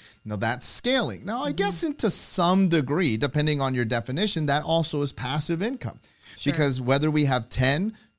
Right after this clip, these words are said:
Speaker 1: two hundred, or five thousand franchisees, the amount of work that we have to do to create the systems and operate the
Speaker 2: Mm.
Speaker 1: franchise is relatively the same.
Speaker 2: Mm-hmm.
Speaker 1: And so the income would be passive. It just comes in. Again, I wanna make sure that you understand, I am really not aware of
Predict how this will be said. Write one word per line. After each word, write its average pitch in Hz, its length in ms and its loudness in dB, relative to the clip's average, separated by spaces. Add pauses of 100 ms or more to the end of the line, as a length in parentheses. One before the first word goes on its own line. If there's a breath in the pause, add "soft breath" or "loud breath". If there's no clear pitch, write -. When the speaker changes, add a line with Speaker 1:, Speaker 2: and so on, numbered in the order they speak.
(120)
Speaker 1:
two 160 220 6
hundred, 160 520 2
or 131 140 2
five 151 400 0
thousand 190 640 2
franchisees, 175 840 0
the 156 120 0
amount 139 260 -2
of 131 140 -6
work 170 340 -2
that 139 160 -4
we 147 100 2
have 160 140 0
to 202 100 -4
do 139 140 0
to 139 80 -2
create 156 400 2
the 220 80 -4
systems 156 360 0
and 139 100 0
operate 135 420 -2
the 190 80 -12
Speaker 2:
Mm. 190 60 -6
Speaker 1:
franchise 180 360 -6
is 175 180 -6
relatively 131 720 -2
the 147 100 -6
same. 294 300 -6
Speaker 2:
Mm-hmm. 185 200 -18 (220 loud breath)
Speaker 1:
And 127 80 0
so 147 140 4
the 139 200 0
income 156 400 0
would 143 140 -2
be 139 100 0
passive. 127 460 -4
It 127 60 -2
just 127 240 -6
comes 120 240 -4
in. 113 180 0 (240 loud breath)
Again, 139 300 2
I 135 80 2
wanna 156 260 2
make 131 160 2
sure 131 160 0
that 113 140 2
you 113 160 2
understand, 110 360 -2
I 214 160 2
am 233 260 2
really 160 280 2
not 135 200 0
aware 117 320 -2
of 110 120 -6